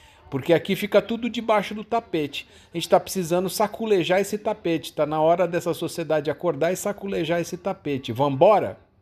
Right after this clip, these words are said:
Horóscopo da semana apenas acontece. Ah, e vamos para o nosso momento astrológico do programa. Trazemos aqui a nossa astróloga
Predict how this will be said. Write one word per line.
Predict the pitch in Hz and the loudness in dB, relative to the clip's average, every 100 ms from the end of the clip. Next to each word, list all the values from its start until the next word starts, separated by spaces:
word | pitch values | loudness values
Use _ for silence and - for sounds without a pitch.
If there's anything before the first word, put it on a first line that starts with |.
| - _ _ - _ _ _ - _ _ _ _ _ _ _ | -20 _ _ -20 _ _ _ -20 _ _ _ _ _ _ _
Horóscopo | - 214 151 175 202 - 226 202 | 6 8 8 6 4 -2 -8 -4
da | 175 165 | -2 -2
semana | - 151 120 135 165 185 202 233 - _ - | -2 -4 -2 -2 -4 -2 0 0 -2 _ -6
apenas | 131 120 - 180 165 131 | -6 -4 2 4 4 0
acontece. | 123 98 87 107 117 120 101 - 67 - _ _ _ _ _ | -2 -6 -8 -2 0 0 -4 -12 -16 -20 _ _ _ _ _
Ah, | 101 131 170 170 165 160 151 | -4 0 2 4 4 4 4
e | 147 | 2
vamos | 139 170 165 123 | 2 0 -2 -2
para | 170 160 | 0 2
o | 160 | 2
nosso | 156 151 156 | 0 0 -4
momento | 147 143 147 165 160 | -2 -2 0 -2 0
astrológico | 156 156 - 160 143 131 151 175 139 147 151 | 0 0 -4 -2 0 4 4 4 2 -2 -2
do | 127 123 | -4 -4
programa. | 123 117 107 117 131 127 107 | -4 -4 -4 -2 -2 -4 -6
Trazemos | 95 110 120 131 135 127 | -8 -8 -6 -4 -4 -4
aqui | 123 123 | -4 -4
a | 120 | -4
nossa | 127 123 107 | -2 -2 -4
astróloga | 92 - 123 127 123 117 107 | -6 -8 -2 0 0 -2 -4